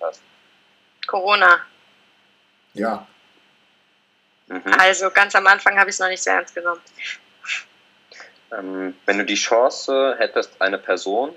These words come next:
Speaker 1: egal ob sie tot oder lebendig ist, zu interviewen und sie müsste dir ehrlich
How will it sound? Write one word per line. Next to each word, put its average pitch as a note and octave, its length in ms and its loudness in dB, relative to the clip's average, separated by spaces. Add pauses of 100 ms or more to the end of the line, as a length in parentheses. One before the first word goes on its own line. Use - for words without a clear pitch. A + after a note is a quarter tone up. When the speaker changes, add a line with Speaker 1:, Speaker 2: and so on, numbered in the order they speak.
Speaker 1:
egal G2 380 0
ob - 160 -6
sie - 180 -20
tot B2 320 -8
oder F#2 200 -6
lebendig G2 440 -4
ist, - 280 -12
zu - 100 -8
interviewen F#2+ 560 -6
und F2+ 120 -8
sie F#2 100 -6
müsste F#2 240 -8
dir - 320 -6
ehrlich B2 560 2